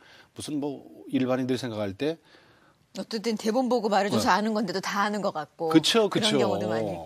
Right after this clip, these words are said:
Speaker 1: 그리고
Speaker 2: 그죠?
Speaker 1: 되게
Speaker 2: 네.
Speaker 1: 똑똑한 것 같고, 뭐
Speaker 2: 네.
Speaker 1: 세상 거 다 아는 것 같고, 그러다 보니까 나도 모르게 아나무인이 되는 거예요.
Speaker 2: 음.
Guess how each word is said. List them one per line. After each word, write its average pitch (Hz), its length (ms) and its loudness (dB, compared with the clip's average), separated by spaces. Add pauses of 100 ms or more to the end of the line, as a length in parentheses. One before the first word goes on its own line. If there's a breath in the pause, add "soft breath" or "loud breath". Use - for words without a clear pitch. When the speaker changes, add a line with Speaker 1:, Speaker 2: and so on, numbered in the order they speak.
(120)
Speaker 1:
그리고 123 180 0
Speaker 2:
그죠? 156 120 -4 (120)
Speaker 1:
되게 208 260 4
Speaker 2:
네. 180 60 4
Speaker 1:
똑똑한 165 420 -2
것 123 80 -4
같고, 123 500 0
뭐 147 140 -2
Speaker 2:
네. 160 80 -8
Speaker 1:
세상 143 240 2
거 180 100 -4
다 - 240 -2
아는 139 200 0
것 131 100 -4
같고, 117 540 -2 (600 loud breath)
그러다 170 240 0
보니까 170 220 0
나도 135 240 -2
모르게 127 260 -4
아나무인이 123 540 -4
되는 85 240 -10
거예요. - 640 -14
Speaker 2:
음. - 60 -20